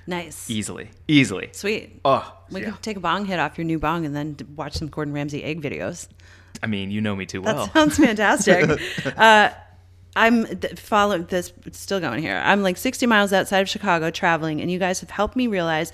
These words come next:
Speaker 1: how close-minded Midwesterners are.
Speaker 2: Yes.
Speaker 1: Again, I love the show, but I don't do drugs.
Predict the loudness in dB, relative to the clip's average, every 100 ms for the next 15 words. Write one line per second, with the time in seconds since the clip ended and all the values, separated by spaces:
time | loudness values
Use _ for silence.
0 | -12 -18 -2 0 2 2 2 2 2 2
1 | -2 -4 -2 -2 -4 -8 -6 -8 -8 -6
2 | -6 -8 -14 -18 -8 -8 -6 -4 0 2
3 | 2 0 -2 -2 -2 4 6 6 4 2
4 | 0 -4 -6 -4 -2 -2 -4 -10 -16